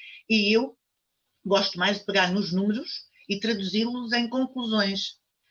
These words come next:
Conclusões que podem ajudar o empresário, que podem ajudar o empreendedor. E essa parte é que todos os líderes de negócios devem procurar na contabilidade. Se a contabilidade, por autocriação, não dá esse tipo de feedback,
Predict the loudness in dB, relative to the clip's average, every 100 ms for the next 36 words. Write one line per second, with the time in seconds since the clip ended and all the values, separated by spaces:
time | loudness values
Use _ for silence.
0 | _ -2 0 2 2 2 0 2 2 4
1 | 2 0 0 0 2 2 -2 -6 -2 0
2 | 0 -4 -2 0 0 0 0 0 0 -2
3 | -2 -4 -4 -6 -8 -14 -20 -2 4 4
4 | 4 -2 2 4 4 2 0 2 2 2
5 | 4 4 0 _ 0 0 0 0 -2 -2
6 | -6 -8 -10 -12 -4 0 2 4 2 2
7 | -6 -12 -16 _ _ _ 2 2 4 0
8 | 0 -2 0 2 2 2 -2 -6 -2 -2
9 | -2 -2 0 -2 -6 _ _ -4 -2 -2
10 | -2 0 2 2 0 0 4 4 4 0
11 | -2 -2 0 0 0 -2 -2 2 4 4
12 | 4 4 4 2 -2 -4 -4 -6 -8 -8
13 | -4 -6